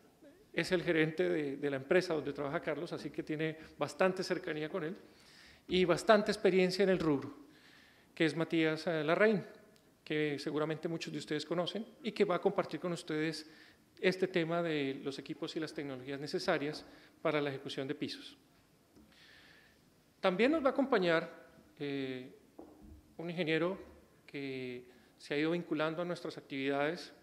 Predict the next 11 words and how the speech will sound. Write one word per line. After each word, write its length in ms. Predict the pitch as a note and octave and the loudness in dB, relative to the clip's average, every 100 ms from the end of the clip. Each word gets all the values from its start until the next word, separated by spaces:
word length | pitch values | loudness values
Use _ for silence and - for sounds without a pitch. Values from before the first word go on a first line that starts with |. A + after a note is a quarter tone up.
| - - | -20 -14
José 160 | D3 | -10
Ignacio 260 | C#3 C3+ - | -6 -6 -4
Poblete, 460 | F3 D#3+ C3+ B2 - - - - _ _ _ | -4 -2 -2 -4 -12 -20 -20 -20 _ _ _
y 100 | - | -10
que, 540 | D3+ F3 E3+ E3+ - - - _ _ _ _ _ _ _ - | -4 2 2 0 -6 -20 -20 _ _ _ _ _ _ _ -6
pues, 180 | D#3 - | -6 -2
pensamos 580 | F3+ E3+ - G#3 A3+ | -2 0 4 4 4
que 80 | A#3 | 2
era 120 | A3 | 2
pertinente, 680 | A3+ - F3 D#3+ D3+ - E3+ - - _ - | 2 0 -2 -2 -2 -6 -10 -10 -20 _ -20
eh, 440 | - C#3+ - - | -18 -16 -16 -18